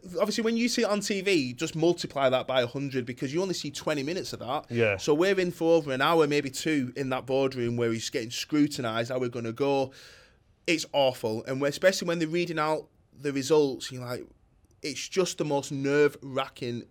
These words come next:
Speaker 1: time. And when it is boardroom day, you'll find that we don't sp-, like, when we've got, like, an hour left before we go into the boardroom, it's just silence. We don't talk to each other. We're just in our own zone. And it's so unnerving.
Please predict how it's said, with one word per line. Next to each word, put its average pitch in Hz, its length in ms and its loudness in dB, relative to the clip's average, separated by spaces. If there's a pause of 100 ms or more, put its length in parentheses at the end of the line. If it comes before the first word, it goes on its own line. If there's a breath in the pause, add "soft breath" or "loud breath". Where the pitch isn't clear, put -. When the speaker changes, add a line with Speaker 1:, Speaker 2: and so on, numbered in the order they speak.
Speaker 1:
time. 131 300 0 (300 loud breath)
And - 120 -6
when 160 100 2
it 190 80 -2
is 185 120 0
boardroom 139 440 2
day, 117 280 -2
you'll 131 220 -4
find 143 300 -2
that 123 180 -6
we 127 140 -6
don't 131 320 -2
sp-, - 180 -12
like, 135 200 -2
when 165 140 2
we've 160 140 -2
got, 139 140 0
like, - 180 -8
an 147 80 -2
hour 156 240 4
left 143 280 2
before 131 200 -4
we 127 80 0
go 139 120 -2
into 135 140 -8
the 127 80 -8
boardroom, 113 520 -4 (640 soft breath)
it's 131 160 -6
just - 220 -10
silence. 107 680 -8 (280)
We 120 100 -6
don't 131 300 -4
talk 117 280 -2
to 123 100 -12
each 113 180 -10
other. 107 240 -10 (100)
We're 117 140 -6
just - 460 -6
in 123 160 -6
our 110 180 -2
own 110 220 -4
zone. 110 400 -6 (440 soft breath)
And 113 180 -2
it's - 160 -10
so 120 400 2
unnerving. 123 580 0